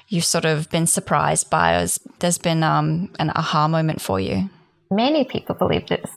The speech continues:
Speaker 2: storytelling actually developed not long after language itself. When we're kind of getting, say, thirty thousand years ago, we start to see, like,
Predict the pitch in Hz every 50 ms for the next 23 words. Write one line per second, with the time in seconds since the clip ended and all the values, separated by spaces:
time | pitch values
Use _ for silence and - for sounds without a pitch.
0 | - - - _ - 190 185 190 190 185 - - 170 156 156 160 - 170 156 -
1 | - - - 170 175 165 - 160 160 - 156 151 - 87 - - - - - -
2 | - 175 170 160 - - 170 175 170 170 165 - 156 156 156 - - - 160 156
3 | 156 156 147 156 160 - 165 156 - - - - - - - - 214 - 170 139
4 | - - - - - - - - - _ - 208 208 214 208 - - 220 226 240
5 | 226 214 - 208 190 180 180 175 170 170 170 175 170 165 165 160 - - - _
6 | _ - - - 185 170 170 170 - - 175 165 190 - 208 196 - - 143 -
7 | - - - 175 165 160 156 151 165 - - 170 - - 160 151 151 147 135 127
8 | - 165 - - - 196 185 - - - - - - - - 190 160 156 151 147
9 | - 156 151 - -